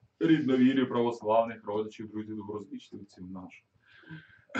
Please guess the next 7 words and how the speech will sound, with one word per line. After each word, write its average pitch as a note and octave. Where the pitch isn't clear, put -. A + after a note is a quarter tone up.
Хай C#3
розум D#3+
їх E3
буде D#3+
світлим F3
і E3+
чистим, C3+